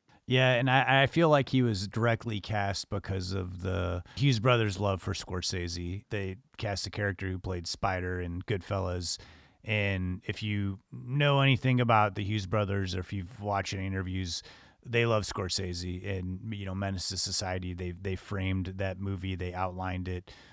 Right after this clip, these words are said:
by basically taking the formula outline of Goodfellas and saying, "We're gonna use this style, you know, with music and, and camera movements." And, and they, that carried over into Dead Presidents as well. The Hughes brothers, I,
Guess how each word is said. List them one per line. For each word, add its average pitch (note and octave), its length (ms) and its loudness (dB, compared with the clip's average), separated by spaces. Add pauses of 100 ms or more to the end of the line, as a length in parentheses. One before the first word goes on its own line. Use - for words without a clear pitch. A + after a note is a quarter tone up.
(160)
by F#2 200 0
basically F2+ 480 -2
taking F2+ 400 -4
the F2+ 80 -4
formula F#2 480 -4
outline F#2 480 -6
of F2 140 -10
Goodfellas F2 580 -6
and F2 220 -4
saying, F2 340 -4
"We're B2 140 0
gonna A2+ 160 0
use A2 640 2
this B2 160 0
style, A2+ 640 4
you B2+ 100 0
know, A2+ 80 4
with G#2+ 160 0
music A#2 540 4
and, G2+ 240 0
and G2+ 320 -4
camera A#2 320 2
movements." G2+ 640 0
And, F#2+ 340 -2 (160)
and B2 160 2
they, A#2+ 140 6
that C3 240 4
carried C#3+ 320 4
over A#2 300 2
into G2+ 840 0
Dead A2 220 2
Presidents G2 520 -2
as F2+ 160 -4
well. F#2+ 520 0
The B2 100 0
Hughes E3 240 4
brothers, D3+ 480 8 (220)
I, C3 160 4